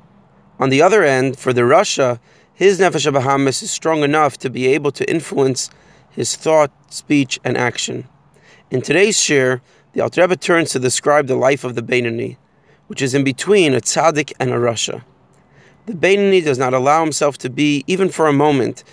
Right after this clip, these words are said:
in the category of a Rasha. His Nefesh Abahamis is never strong enough to influence his thought, speech, or action.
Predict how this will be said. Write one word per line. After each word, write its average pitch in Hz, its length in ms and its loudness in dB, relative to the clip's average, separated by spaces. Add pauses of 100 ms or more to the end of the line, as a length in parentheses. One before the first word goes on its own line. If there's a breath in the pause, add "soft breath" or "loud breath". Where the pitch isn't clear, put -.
(280 soft breath)
in 135 80 0
the 127 100 0
category 143 540 0
of 120 120 -2
a 120 40 -2
Rasha. 117 480 -4 (840 soft breath)
His 127 200 -2
Nefesh 359 360 2
Abahamis 151 600 0
is 143 100 -4
never 139 280 0
strong 170 320 0
enough 151 320 2
to - 120 -2
influence 151 460 -2
his 135 200 -4
thought, 151 280 2
speech, - 400 -2
or 143 100 4
action. 131 440 -2